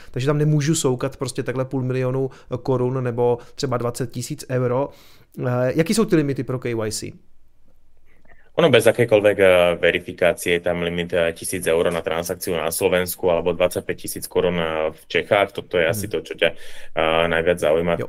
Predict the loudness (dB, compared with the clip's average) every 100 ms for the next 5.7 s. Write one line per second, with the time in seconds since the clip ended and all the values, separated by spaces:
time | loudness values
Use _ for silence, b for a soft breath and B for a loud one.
0 | -10 -12 -10 -8 -6 0 0 0 -2 -2
1 | -2 -2 -2 -2 2 2 2 -2 -18 -20
2 | 0 6 6 8 6 4 0 0 -2 0
3 | -2 -2 0 0 2 0 0 -4 -4 -4
4 | -4 -6 -6 -8 -6 -4 -6 -8 -8 -6
5 | -6 -4 -8 -6 -8 -4 0